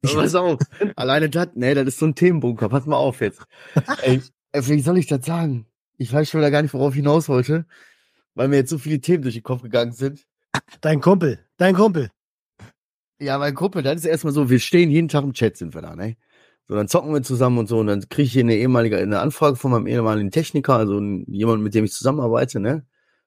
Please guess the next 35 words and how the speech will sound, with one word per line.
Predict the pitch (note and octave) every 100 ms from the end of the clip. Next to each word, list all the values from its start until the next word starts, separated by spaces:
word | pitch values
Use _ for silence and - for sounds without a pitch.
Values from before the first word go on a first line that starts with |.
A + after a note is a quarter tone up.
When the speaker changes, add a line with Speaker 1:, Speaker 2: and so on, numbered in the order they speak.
| _ _
Speaker 2:
Der, | A#2 B2
auf | F2+
dem | B2+
ich, | B2+ - - - -
auf | -
der, | - _
von | C#3+
der | A#2+
Weihnachtsfeier, | G#2 G2+ F#2 A2 C3+ B2+ C3+ B2+
der | G#2+
mit | G#2 G#2
der |
Firma, | G2+ - D#3 C3 G3
<laughs> | -
weißt | - - -
du, | A#3+ - _ - _
wie | C3
ich | C3+
auf |
der | A#2+ A2+
Weihnachtsfeier | C3+ C#3+ - C3+ B2+
war. | C#3 - _ _ _ _ _
Also | A#2 A#2+
Speaker 3:
Du | C3+
Speaker 2:
das |
war | F3
Speaker 3:
sagtest, | D3 E3
der | F3
ist | F3+
vielleicht | - F3+ E3+
nicht | E3+ -
der |
beste | D3 E3 - -
Einfluss. | A#2+ C3 A#2+ G#2 -
Speaker 2:
Ja. | A#2 A2